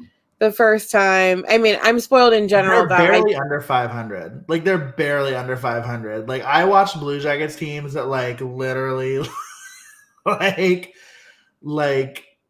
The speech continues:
Speaker 2: this team is objectively better than last year's. Like, and it's still
Speaker 1: Yeah. Um, you know, I'm, I'm one hundred percent spoiled in a lot of ways as someone who has regular access to tickets,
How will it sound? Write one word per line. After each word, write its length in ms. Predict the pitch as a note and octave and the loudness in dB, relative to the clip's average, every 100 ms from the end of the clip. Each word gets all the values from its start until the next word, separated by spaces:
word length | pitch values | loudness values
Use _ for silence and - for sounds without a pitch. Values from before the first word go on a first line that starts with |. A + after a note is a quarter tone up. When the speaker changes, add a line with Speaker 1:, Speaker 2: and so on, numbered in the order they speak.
| _ _ _ | _ _ _
Speaker 2:
this 200 | F3 A3 | 0 0
team 200 | - C4+ | -2 -6
is 120 | A#3+ | -2
objectively 520 | F#3 D3 E3+ F#3 D3 C#3 | -2 -2 -2 -2 -4 -6
better 400 | A#2+ C#3+ C#3+ C#3 | -4 -4 -4 -4
than 140 | C3 | -6
last 400 | A#2+ C3 D#3+ - | -8 -8 -8 -12
year's. 380 | E2+ C#2 B2 C#3+ | -14 -14 -14 -6
Like, 400 | D3 C#3+ C3+ - | -4 -2 -4 -8
and 100 | D3+ | -8
it's 200 | D3+ C#3+ | -6 -10
still 640 | - D3 C#3 C3+ C3 B2+ _ _ _ _ _ _ _ _ | -8 -6 -4 -4 -6 -8 _ _ _ _ _ _ _ _
Speaker 1:
Yeah. 560 | A3 A#3+ E3+ D#3+ F3 F#3 _ _ _ _ _ | -2 0 0 -2 -6 -8 _ _ _ _ _
Um, 480 | G#3+ G#3 F#3+ F3 B2+ | -2 0 0 -2 -6
you 160 | D2 B3 | 0 2
know, 160 | G#3 | 4
I'm, 280 | E3+ A#3+ A#3 | 4 2 2
I'm 580 | E3 A#3+ A#3 F#3+ A#2+ G3 _ | 2 2 0 -4 -12 -16 _
one 220 | - A3 | -4 0
hundred 360 | A3 G#3 A3+ G#3+ | 0 -2 -2 -2
percent 360 | G#3 G3+ F#3 F#3 | -2 0 -2 -2
spoiled 360 | - F3+ E3+ | 0 2 2
in 60 | F3 | 0
a 80 | E3+ | 0
lot 200 | E3+ E3+ | 0 -2
of 100 | F3 | 0
ways 400 | F3 E3+ E3 E3 | 2 4 2 0
as 320 | E3+ E3+ E3+ | 0 0 0
someone 320 | F3 F3 F3 | -4 -2 -2
who 380 | F3+ E3+ E3 F3 _ _ _ | -2 -2 -2 -6 _ _ _
has 360 | - A3 G#3+ G3 | -2 2 2 2
regular 380 | G3 F#3 F3+ F3 | 0 2 2 2
access 420 | E3+ D#3+ F3 E3+ | 0 -4 -4 -4
to 80 | F3 | -8
tickets, 680 | F3 E3+ E3+ E3 - - | -4 0 2 0 -4 -20